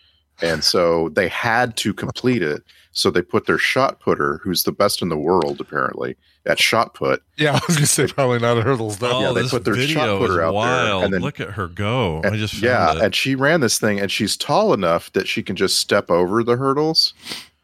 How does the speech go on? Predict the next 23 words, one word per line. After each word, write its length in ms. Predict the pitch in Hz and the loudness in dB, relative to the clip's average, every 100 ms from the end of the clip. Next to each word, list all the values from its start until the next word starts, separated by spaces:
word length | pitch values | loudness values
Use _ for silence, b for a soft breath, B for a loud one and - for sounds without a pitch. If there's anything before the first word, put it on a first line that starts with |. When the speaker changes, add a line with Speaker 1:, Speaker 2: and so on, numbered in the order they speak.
| _ _ - | _ _ 0
Speaker 1:
And 160 | 107 98 | 0 2
she 140 | - | 0
takes 320 | - 139 - | 2 0 2
it 100 | 101 | 0
very 260 | 90 117 113 | 2 2 2
carefully 440 | - 139 127 85 | 0 0 0 -2
to 120 | 80 | -2
not 240 | 80 92 87 | 0 0 2
knock 280 | 85 85 95 | 2 2 0
any 160 | 87 | -2
hurdles 480 | 82 107 120 101 80 | -2 0 2 2 0
down 500 | 80 71 69 69 78 - b b b - | -4 -4 -6 -8 -10 -16 b b b -4
and 140 | 92 | -2
to 80 | 104 | 0
make 200 | 95 95 | 2 0
sure 180 | - 101 | 0 -2
she 180 | - 87 | -2 -4
finishes 640 | - 101 98 - 87 80 | 0 2 2 2 0 0
the 80 | 78 | 0
race 420 | 90 82 76 - | 2 2 0 -2
without 320 | 78 78 - | 0 0 0
getting 260 | - 78 78 | -2 -4 -4
any, 240 | 78 73 | -6 -8